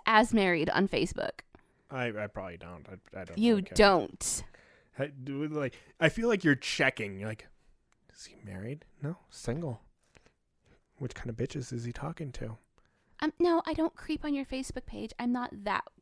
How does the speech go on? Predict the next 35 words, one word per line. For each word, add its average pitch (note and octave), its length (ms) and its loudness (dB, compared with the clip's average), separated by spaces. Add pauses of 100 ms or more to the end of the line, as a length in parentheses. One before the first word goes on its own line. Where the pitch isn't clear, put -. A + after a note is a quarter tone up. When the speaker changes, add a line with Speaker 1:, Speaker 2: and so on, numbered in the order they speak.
(100)
Speaker 1:
wife. - 460 -6 (500)
Speaker 2:
Uh, A2 360 0
well, A2+ 560 -4 (180)
go A#2+ 160 2
ahead D#3 240 4
and C#3 140 0
creep - 260 0
on A#2 220 2
it, C3 160 0
'cause B2+ 240 -2
there's B2 240 0
nothing D#3 320 0
really F3+ 220 2
there. G#2 560 0
Speaker 1:
I, D#4+ 100 -6 (560)
that's - 180 2
Speaker 2:
Huh? D#4+ 220 8
Speaker 1:
a, C4+ 40 6
that's, E4+ 200 4
like, G#4+ 140 8
<laughs> D#4 100 6
another C#4+ 640 10
reason B3+ 280 8
for B3 220 8
me B3 160 2
to A#3 160 0
not G#3 260 4
creep G3 280 -4
on D3 180 2
it. D#3 120 -2
But G#3 100 -4
even C4 240 4
if D4 120 4
you C4+ 140 2
were G3+ 320 4